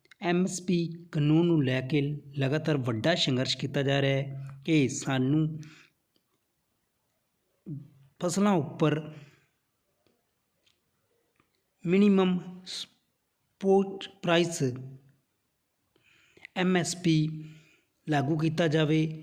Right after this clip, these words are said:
ਪਰ ਮੋਦੀ ਸਰਕਾਰ ਇਸ ਨੂੰ ਟਾਲ ਮਟੋਲ ਕਰਦੀ ਆ ਰਹੀ ਹੈ। ਪਰ ਹੁਣ ਇਸ ਉੱਪਰ ਇੱਕ ਗੱਲਬਾਤ ਕੀਤੀ ਜਾਵੇਗੀ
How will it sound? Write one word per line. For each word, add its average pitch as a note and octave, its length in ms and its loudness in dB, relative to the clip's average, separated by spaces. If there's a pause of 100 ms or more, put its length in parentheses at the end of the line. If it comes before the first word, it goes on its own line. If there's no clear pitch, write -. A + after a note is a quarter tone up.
(200)
ਪਰ E3 120 0
ਮੋਦੀ C3+ 340 2
ਸਰਕਾਰ D3 640 -2
ਇਸ E3+ 180 -2
ਨੂੰ D#3+ 160 2
ਟਾਲ C#3+ 240 2
ਮਟੋਲ D#3 320 2
ਕਰਦੀ D3+ 340 0
ਆ D3 140 2
ਰਹੀ D3 220 0
ਹੈ। - 80 -10 (120)
ਪਰ E3+ 140 2
ਹੁਣ D3 340 4 (1000)
ਇਸ G#3 280 0
ਉੱਪਰ D#3+ 540 -2 (420)
ਇੱਕ F#3 260 -2 (420)
ਗੱਲਬਾਤ D3+ 480 2
ਕੀਤੀ E3+ 260 -2
ਜਾਵੇਗੀ E3 720 2